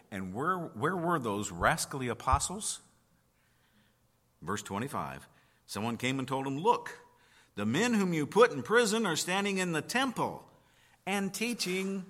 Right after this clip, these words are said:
the people." So what did the council do? Well, they went after the apostles again.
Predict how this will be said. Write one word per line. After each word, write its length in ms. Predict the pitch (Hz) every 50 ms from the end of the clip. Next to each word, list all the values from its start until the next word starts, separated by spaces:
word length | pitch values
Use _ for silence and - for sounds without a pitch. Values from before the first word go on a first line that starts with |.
| - - - _ _ - -
the 100 | 160 170
people." 480 | 170 - 180 180 - - 139 101 - - - - _ - _ _ _ _ _ _ _ _ _ _ _ _ _ _ - - - - - 180 175 175 - _ _ - - 175 - _ _ _ - - - - - -
So 160 | - - 135
what 120 | 123 127 127
did 120 | 131 117
the 60 | 107
council 340 | - 123 117 117 - - 117
do? 260 | 101 101 85 71 - - - - _ _ _ _ _ - - - _ - - _ _ _ _ _ - - - _ _ _ -
Well, 140 | - 85 101
they 140 | 104 98 82
went 180 | 78 80 76
after 300 | 78 82 101 104 - 120
the 140 | 113 98 80
apostles 520 | 73 71 - 87 92 95 - - 98 87 92
again. 320 | 87 82 78 62 - -